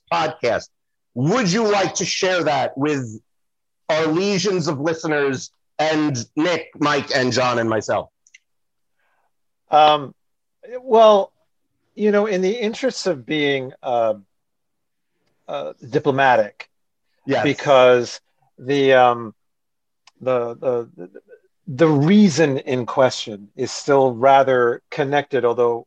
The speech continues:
Speaker 2: from a distance, uh,
Speaker 1: Yeah.
Speaker 2: to the building we are moving to.
Speaker 1: I see.
Speaker 2: So therefore, I cannot be quite as open as I know you are dying for me to be.
Speaker 1: Oh,
Speaker 2: So,
Speaker 1: okay. Okay.
Speaker 2: yeah.
Speaker 1: Well, that's fine.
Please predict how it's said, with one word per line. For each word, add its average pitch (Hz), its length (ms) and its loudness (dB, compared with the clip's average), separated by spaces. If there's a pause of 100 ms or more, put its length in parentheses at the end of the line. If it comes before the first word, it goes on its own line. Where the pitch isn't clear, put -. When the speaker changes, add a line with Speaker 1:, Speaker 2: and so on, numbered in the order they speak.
(100)
Speaker 2:
from 117 160 -14
a 110 40 -10
distance, 117 560 -10 (600)
uh, 113 260 4
Speaker 1:
Yeah. 110 80 -6
Speaker 2:
to 123 80 -6
the 120 80 -4
building 123 480 0
we 123 140 -2
are 120 80 -2
moving 120 400 -10 (340)
to. 113 240 -6 (1000)
Speaker 1:
I 104 80 -6
see. 107 280 -6
Speaker 2:
So 131 100 2
therefore, 139 380 4
I 131 120 4
cannot 156 420 0
be 156 120 -2
quite 151 300 2
as 135 200 -4
open 143 340 -2
as 123 160 -6
I 131 100 -4
know 135 200 -4
you 127 220 -4
are 123 100 0
dying 120 640 -2
for 113 160 -18
me 110 140 -8
to 101 80 -10
be. 110 220 -4 (140)
Speaker 1:
Oh, 139 960 4
Speaker 2:
So, 135 680 6 (180)
Speaker 1:
okay. 98 520 -6 (300)
Okay. 160 560 4
Speaker 2:
yeah. 98 220 -2 (420)
Speaker 1:
Well, 190 280 2
that's 202 360 0
fine. 294 680 -2